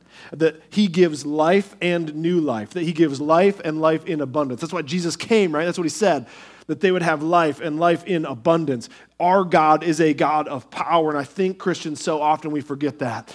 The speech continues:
So often we Eeyore our way through life where we, "Oh, woe is me."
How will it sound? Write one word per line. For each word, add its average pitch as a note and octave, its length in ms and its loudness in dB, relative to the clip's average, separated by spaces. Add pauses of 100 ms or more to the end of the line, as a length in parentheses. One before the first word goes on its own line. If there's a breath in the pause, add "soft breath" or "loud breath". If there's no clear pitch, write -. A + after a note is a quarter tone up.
(140 loud breath)
So F3+ 240 2
often E3 520 2
we D#3 200 -8 (120)
Eeyore F3 580 0
our C#3 240 0
way D3+ 320 2
through D#3+ 320 -2
life C#3 340 -2
where C#3+ 160 0
we, D3+ 240 0 (240 loud breath)
"Oh, G3 220 6
woe E3+ 300 6
is D3 180 -2
me." D3+ 260 0